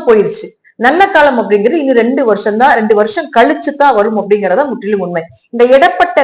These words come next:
நேரத்துல இருக்கக்கூடியதுல கெட்டதும் பெருசா நடக்காது, நல்லதும் ஓரளவுக்கு நடக்கும் அப்படிங்கறத நம்ம எடுத்துக்கலாம். ரெண்டுமே ஈக்குவல் பேலன்ஸா நம்ம எடுத்துக்கலாம் அப்படிங்கறது முற்றிலும் உண்மை. இப்போ கடக ராசிக்கு பாத்துட்டீங்கன்னா ரெண்டாம் அதிபதினு சொல்லக்கூடிய சூரியன் ராசிக்குள்ளேயே இருக்கிறார். பதினாறாம் தேதி வரைக்கும் பணவரவு,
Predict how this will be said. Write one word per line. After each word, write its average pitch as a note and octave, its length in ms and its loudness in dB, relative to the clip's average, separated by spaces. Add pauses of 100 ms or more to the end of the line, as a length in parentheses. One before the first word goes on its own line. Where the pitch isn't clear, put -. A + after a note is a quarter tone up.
(120)
நேரத்துல C4+ 340 -2
இருக்கக்கூடியதுல G#3+ 600 0 (380)
கெட்டதும் C4+ 400 2
பெருசா B3 340 2
நடக்காது, A3 380 0 (140)
நல்லதும் C4 360 0
ஓரளவுக்கு A3 380 0
நடக்கும் G3 300 -2
அப்படிங்கறத F#3+ 380 -2
நம்ம G3 140 -2
எடுத்துக்கலாம். F#3 420 -2
ரெண்டுமே A#3 300 -2 (120)
ஈக்குவல் A#3+ 320 0
பேலன்ஸா G3+ 420 0
நம்ம F3 220 -4
எடுத்துக்கலாம் F3 400 0
அப்படிங்கறது F#3+ 380 -4
முற்றிலும் F#3+ 280 -6
உண்மை. F3 180 -8 (560)
இப்போ G#3 180 2 (280)
கடக C4+ 340 4
ராசிக்கு B3 420 -2
பாத்துட்டீங்கன்னா G3+ 540 0 (100)
ரெண்டாம் C4 360 2
அதிபதினு A#3 340 -6
சொல்லக்கூடிய F#3+ 420 -2
சூரியன் A#3 460 -2
ராசிக்குள்ளேயே G3 540 2
இருக்கிறார். E3 400 -2
பதினாறாம் A3 440 2
தேதி F3 200 -2
வரைக்கும் E3+ 280 -4
பணவரவு, F3+ 460 -2